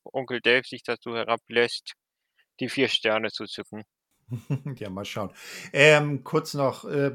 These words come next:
Speaker 2: dann kam noch eine Dominanzphase von Steve Macklin. Am Ende brauchte Trey geschlagene zwei Meteoras, um dann doch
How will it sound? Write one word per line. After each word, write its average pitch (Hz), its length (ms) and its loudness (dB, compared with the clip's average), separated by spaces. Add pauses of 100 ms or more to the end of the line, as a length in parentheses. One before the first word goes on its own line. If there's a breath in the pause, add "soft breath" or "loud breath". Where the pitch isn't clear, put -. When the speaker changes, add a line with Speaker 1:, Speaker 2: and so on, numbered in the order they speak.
(100)
Speaker 2:
dann 135 200 2
kam 156 260 0
noch 147 200 -2
eine 135 140 -2
Dominanzphase 139 1000 -4
von 123 200 -8
Steve 120 360 -10
Macklin. 131 360 -4
Am 117 180 -8
Ende 131 500 0
brauchte 127 680 -2
Trey 131 340 -2
geschlagene 127 680 -6
zwei 156 260 -4
Meteoras, 135 840 -2 (460 soft breath)
um 147 220 0
dann 113 200 2
doch 127 280 0